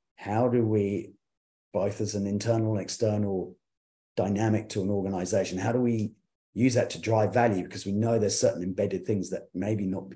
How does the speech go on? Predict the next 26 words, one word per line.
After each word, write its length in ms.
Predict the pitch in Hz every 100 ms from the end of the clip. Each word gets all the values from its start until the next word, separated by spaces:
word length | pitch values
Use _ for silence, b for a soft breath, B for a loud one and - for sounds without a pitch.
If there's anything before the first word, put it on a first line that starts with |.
| _
may 500 | - 82 85 101 110
not 180 | 117 -
be 100 | -
getting 260 | 92 95 82
attention 600 | - 127 - - - - _ _ _ - _ _ -
that 140 | - - - -
done 240 | 131 143
properly 760 | - 123 117 - 98 85 82 - _ _ _
can 120 | - 113
be 100 | 110
absolute 400 | - - 101 -
step 260 | 113 -
changes, 420 | - 71 - -
can 300 | - 117 110
completely 560 | - 113 113 160 151 131
transform 580 | 113 113 98 - 107 92
businesses. 720 | 95 101 87 - 62 - - _ _ _ -
Um, 300 | 98 98 101
so 100 | 135
we 80 | 139
sort 180 | 175
of 60 | 160
sat 280 | - 131 -
in 100 | 120
those 260 | 120 117 -
two 600 | 117 110 107 104 95